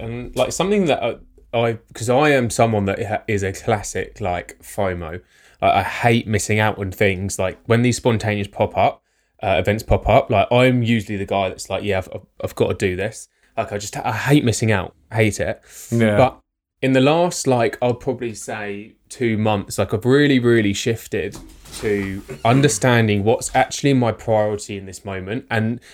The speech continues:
Speaker 1: this is kind of now, I guess, a, more of, like, a little bit of a new lease of life for me, where I actually make my decisions based on what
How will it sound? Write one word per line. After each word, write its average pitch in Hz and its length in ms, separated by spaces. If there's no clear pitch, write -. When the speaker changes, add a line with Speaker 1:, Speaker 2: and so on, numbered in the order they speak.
Speaker 1:
this 139 180
is 180 120
kind 160 260
of 113 80
now, 107 520
I 120 60
guess, - 260
a, 135 140
more 123 260
of, 101 60
like, 110 160
a 113 40
little 120 200
bit 110 140
of 110 100
a 110 40
new 110 220
lease 110 240
of 101 120
life 117 260
for - 100
me, 95 180
where 101 380
I 117 120
actually 160 320
make 143 200
my 120 100
decisions 107 520
based 107 320
on 104 160
what 113 240